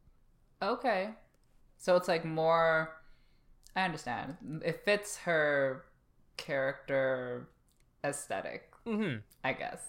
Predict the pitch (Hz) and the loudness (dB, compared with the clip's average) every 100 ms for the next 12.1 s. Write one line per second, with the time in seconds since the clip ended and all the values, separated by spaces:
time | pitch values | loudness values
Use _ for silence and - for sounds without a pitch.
0 | - - - - 160 170 165 175 185 185 | -18 -20 -18 -8 -2 6 6 6 4 6
1 | 185 - 185 170 175 170 151 160 143 135 | 6 6 4 6 6 6 4 6 6 6
2 | 135 135 127 117 117 - 107 90 87 117 | 0 0 0 0 -2 -2 -6 -6 -8 -12
3 | - - - _ _ - 131 - - _ | -16 -20 -20 _ _ -8 -6 -6 -10 _
4 | - - - - 226 208 196 180 - 170 | -20 -20 -18 -4 4 6 6 4 -2 -2
5 | 202 175 165 156 147 139 131 143 139 151 | -2 2 4 6 6 4 2 -2 2 2
6 | - 147 143 139 135 131 127 127 127 127 | 2 -2 -2 -2 0 0 0 -2 -4 -2
7 | 127 123 127 135 131 135 - - - - | -2 -4 0 2 2 0 -6 -12 -20 -20
8 | - _ _ - 170 190 202 214 185 185 | -20 _ _ -12 2 4 4 4 0 2
9 | 190 190 175 175 160 160 - 151 151 143 | 2 2 -2 0 0 0 -4 -2 -2 0
10 | 131 127 131 - - - - - _ _ | 2 2 0 -4 -10 -10 -10 -16 _ _
11 | _ 175 226 190 170 151 151 143 143 135 | _ 10 10 10 6 8 10 10 6 2